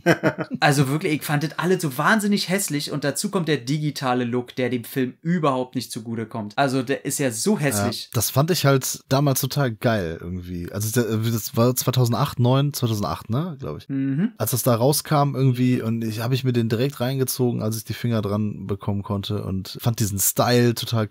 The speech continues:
Speaker 3: cool, fand die Brutalität cool und fand das irgendwie, ich fand das alles cool. Und ja, so mittlerweile,
Speaker 2: Hm.
Speaker 3: es ist halt ganz schlecht gealtert und das ist eigentlich überhaupt nicht cool. <laughs> Damals, war das vierzehn Jahre her, irgendwie fand ich das toll, beim ersten
Speaker 2: Vielleicht
Speaker 3: Mal gucken.
Speaker 2: kannst du mir eine Frage beantworten, weil, und das macht den Film für mich ja,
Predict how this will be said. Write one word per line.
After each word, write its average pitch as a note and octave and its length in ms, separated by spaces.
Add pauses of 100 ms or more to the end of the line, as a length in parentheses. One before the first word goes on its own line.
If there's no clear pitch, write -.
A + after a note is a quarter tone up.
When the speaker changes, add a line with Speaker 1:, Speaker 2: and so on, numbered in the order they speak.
(120)
Speaker 3:
cool, B2 260
fand A2 220
die A2+ 40
Brutalität G#2+ 760 (140)
cool A#2+ 260
und G#2 140
fand B2 200
das A2 120
irgendwie, G#2+ 220
ich G#2+ 100
fand B2 120
das A2+ 80
alles A2 260 (140)
cool. G#2 320
Und F#2+ 160
ja, G2 240
so F2+ 100
mittlerweile, A2 720
Speaker 2:
Hm. C3 180
Speaker 3:
es G2+ 100
ist A2 120
halt G#2+ 120
ganz G#2+ 180
schlecht - 300
gealtert A#2+ 460
und G#2 120
das F#2+ 140
ist G2+ 120
eigentlich G2+ 180
überhaupt F#2+ 280
nicht - 340
cool. F#2+ 260 (300)
<laughs> F3+ 260
Damals, C#3+ 680 (320)
war B2+ 100
das C3 140
vierzehn C#3+ 360
Jahre C3 280
her, C#3+ 320
irgendwie D#3 340
fand D3+ 200
ich D3+ 100
das - 480 (160)
toll, - 340 (240)
beim G#2+ 160
ersten A#2 200
Speaker 2:
Vielleicht A#2+ 140
Speaker 3:
Mal G#2 100
gucken. G#2 360
Speaker 2:
kannst E3 280
du D#3+ 40
mir D3+ 100
eine C#3+ 120
Frage D3+ 420
beantworten, B2 760
weil, G2+ 340
und B2+ 160
das D3 120
macht C#3+ 200
den B2+ 120
Film D3+ 240
für C3+ 80
mich B2+ 140
ja, B2 160